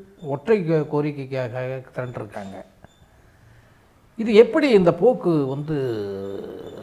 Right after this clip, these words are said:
தமிழ்நாட்டுல வந்து நடந்தது? இதுக்கு, இதுக்கு, அது, இதற்கு முன்னாடியெல்லாம் வந்துங்க, ஏதாவது ஒரு இயக்கம் வந்து, ஒரு இயக்கம் அல்லது அரசியல் கட்சி தலைமை தாங்கும். இப்போ நான் சொன்ன இந்த போராட்டங்கள்ல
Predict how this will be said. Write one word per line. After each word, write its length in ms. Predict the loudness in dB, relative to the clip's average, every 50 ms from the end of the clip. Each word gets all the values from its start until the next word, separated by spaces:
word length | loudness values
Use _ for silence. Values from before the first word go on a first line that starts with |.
| -4 0
தமிழ்நாட்டுல 540 | 2 2 4 4 4 4 4 2 0 -2
வந்து 280 | -2 -2 -4 -6 -6 -6
நடந்தது? 520 | -6 -6 -6 -6 -8 -10 -12 -14 -16 -14 -10
இதுக்கு, 360 | -6 -2 -2 -2 0 2 4
இதுக்கு, 280 | 4 4 2 2 2 2
அது, 200 | 4 4 4 4
இதற்கு 300 | 2 2 0 0 -2 -2
முன்னாடியெல்லாம் 640 | -2 0 2 2 2 4 4 4 6 6 4 4
வந்துங்க, 340 | 2 0 -2 -2 -2 -2 0
ஏதாவது 400 | 0 0 0 2 2 2 2 2
ஒரு 160 | 2 2 4
இயக்கம் 340 | 4 2 2 0 -2 -4 -2
வந்து, 340 | -2 -2 0 2 2 2 2
ஒரு 320 | 2 0 0 -2 -2 0
இயக்கம் 440 | 0 2 0 0 0 -2 -2 -2 0
அல்லது 240 | 0 0 0 2 2
அரசியல் 320 | 2 0 0 -2 -4 -4
கட்சி 340 | -4 -4 -6 -6 -6 -8 -8
தலைமை 300 | -6 -6 -8 -6 -8 -8
தாங்கும். 380 | -10 -10 -10 -12 -12 -14 -16 -18 -18 -20 -20 -20 -20 -20 -20 -20 -20 -20 -20 -20 _ _ _ _ _ -20 -20 -20 _ _ _ _ _ -20 -20 -20 -20 -20 -20 -20 -16 -10 -6
இப்போ 280 | -6 2 6 6 6
நான் 260 | 8 8 8 8 6
சொன்ன 280 | 6 4 2 2 4 4
இந்த 400 | 4 2 2 4 6 6 6 6 6
போராட்டங்கள்ல 720 | 4 4 4 4 2 2 0 0 2 0 0 -2 -2 -4